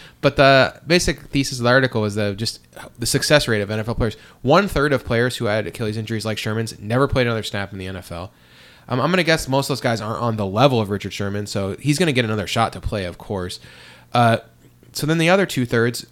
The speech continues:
of those guys, like, eighty percent of them were not, not close to as good as they were before. So that means we're looking at, you know, a very low success rate. Like, basically, the gold standard for a guy coming back from a big Achilles injury is Jimmy Graham.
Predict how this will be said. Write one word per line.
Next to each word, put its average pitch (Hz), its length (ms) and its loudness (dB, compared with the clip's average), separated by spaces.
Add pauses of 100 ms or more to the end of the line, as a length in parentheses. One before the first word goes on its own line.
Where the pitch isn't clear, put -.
(300)
of 123 220 2
those 143 240 6
guys, 131 480 2 (200)
like, 110 200 -6
eighty 139 240 -2
percent 131 320 -2
of 107 80 -2
them 104 160 -2
were 101 100 -2
not, 101 420 -4
not 117 240 -2
close 117 400 -4
to 107 140 -4
as 92 100 -6
good 98 160 -6
as 90 120 -6
they 92 100 -6
were 85 160 -4
before. 82 380 -10 (400)
So - 160 0
that 160 100 4
means 190 160 0
we're 190 80 0
looking 156 340 -2
at, 123 280 -2 (160)
you 127 100 -4
know, 117 120 -2
a 113 100 -6
very 131 320 -2
low 110 400 -2
success 120 440 -4
rate. 92 320 -6
Like, 127 140 -2
basically, 196 400 4
the 123 100 2
gold 120 240 4
standard 127 260 2
for 123 120 0
a 107 60 2
guy 107 140 2
coming 117 180 2
back 110 160 2
from 110 180 -2
a 101 40 -4
big 113 280 -2
Achilles 110 320 -2
injury 131 240 0
is 101 160 2
Jimmy 110 340 2
Graham. 92 380 -6